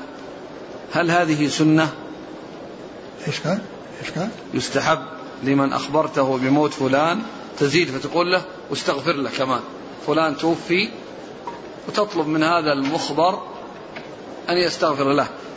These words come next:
Speaker 1: لأن النبي صلى الله عليه وسلم ق-، لما نعز النجاشي قال: "استغفروا له".
Speaker 2: الرسول صلى الله عليه وسلم مشرع، الرسول مشرع و-، والاستغفار يعني يمكن أن يحصل بدون أن يقال: "استغفر له"،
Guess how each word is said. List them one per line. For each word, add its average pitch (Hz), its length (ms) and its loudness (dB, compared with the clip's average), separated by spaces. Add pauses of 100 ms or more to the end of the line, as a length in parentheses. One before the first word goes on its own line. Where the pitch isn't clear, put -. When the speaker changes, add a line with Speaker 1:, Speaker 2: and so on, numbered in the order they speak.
(120)
Speaker 1:
لأن 156 200 4
النبي 165 220 6
صلى 151 120 4
الله 139 140 2
عليه 190 320 6
وسلم - 80 -6 (500)
ق-، - 140 0
لما 143 460 4
نعز 143 380 4 (400)
النجاشي 147 680 4 (540)
قال: 175 280 4 (120)
"استغفروا 165 720 2
له". 135 120 4 (300)
Speaker 2:
الرسول 196 340 4
صلى - 80 2
الله 196 100 8
عليه 185 120 8
وسلم 196 220 6
مشرع، 147 240 0 (960)
الرسول 170 340 4
مشرع 170 520 4
و-، 151 480 4 (460)
والاستغفار 170 880 4
يعني 160 300 2
يمكن 185 240 4
أن 165 120 4
يحصل 185 280 2
بدون 190 340 6
أن 175 180 4
يقال: 175 240 2
"استغفر 156 360 2
له"، 135 180 4